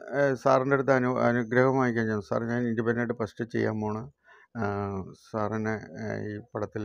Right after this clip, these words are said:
അപ്പോൾ സാർ ചോദിച്ചു, "ആരാണ് വന്നിരിക്കുന്നത്?" ഞാൻ, "ശ്രീലത ചേച്ചിയാണ് വന്നിരിക്കുന്നത്."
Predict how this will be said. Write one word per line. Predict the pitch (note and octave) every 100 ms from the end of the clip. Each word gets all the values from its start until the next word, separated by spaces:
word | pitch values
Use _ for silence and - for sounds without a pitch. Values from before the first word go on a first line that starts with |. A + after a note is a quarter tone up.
| G2+
അപ്പോൾ | G2 G2+ A2+
സാർ | - A2+
ചോദിച്ചു, | A2+ A2+ A2 A#2
"ആരാണ് | A2+ B2+ C3
വന്നിരിക്കുന്നത്?" | B2+ A#2 A#2 A2 A2
ഞാൻ, | A2+ A2
"ശ്രീലത | - A2+ A#2 B2 B2
ചേച്ചിയാണ് | A#2+ B2+ B2+ A#2 A2
വന്നിരിക്കുന്നത്." | G#2 F#2 F#2+ F2+